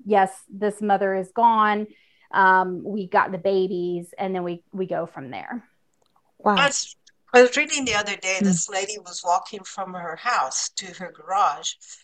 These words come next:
Speaker 3: An owl attacked her hair. And it flew off 'cause she kinda hit it because it was, you know, clutching at her hair, and it flew back and tried again.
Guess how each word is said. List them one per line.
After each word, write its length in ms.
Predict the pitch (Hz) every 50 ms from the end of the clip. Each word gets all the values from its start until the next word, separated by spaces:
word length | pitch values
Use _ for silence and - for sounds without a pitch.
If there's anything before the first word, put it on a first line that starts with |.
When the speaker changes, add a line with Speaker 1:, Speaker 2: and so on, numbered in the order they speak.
| _ _ -
Speaker 3:
An 100 | - 170 - - _ - -
owl 460 | 233 226 196 180 170 165 170 170 - -
attacked 500 | 175 - - 208 202 190 190 - - -
her 220 | 185 156 151 151 -
hair. 320 | 180 202 202 170 135 - - _ _ _ _ _ _ _ _ _ _ _ _ _ _ _ _ _ _ _ _ _ _ _ -
And 200 | 202 185 175 165
it 100 | - -
flew 380 | - - - 277 302 320 302 233
off 260 | 160 156 170 - -
'cause 160 | - 185 -
she 140 | - 190 -
kinda 300 | - - 226 190 165 151
hit 280 | 170 - 214 214 214
it 240 | 220 240 254 254 - _ _ _ _ _ _ _ _ _ _ _ _ _ _ _ _ _ -
because 440 | 185 190 - - 208 180 175 - -
it 80 | - -
was, 300 | - 175 170 - - - _ _ - -
you 100 | 196 175
know, 200 | 160 156 160 - -
clutching 500 | - - 196 190 190 - - 196 175 170
at 120 | 160 160 160
her 120 | 156 151
hair, 420 | - 190 262 294 294 208 196 196 - - - - -
and 140 | - 185 180
it 100 | - -
flew 240 | - - 233 240 233
back 380 | 165 190 208 254 277 269 -
and 160 | 233 190 165 -
tried 360 | - 214 196 196 190 185 -
again. 480 | 156 143 - 202 240 254 196 165 -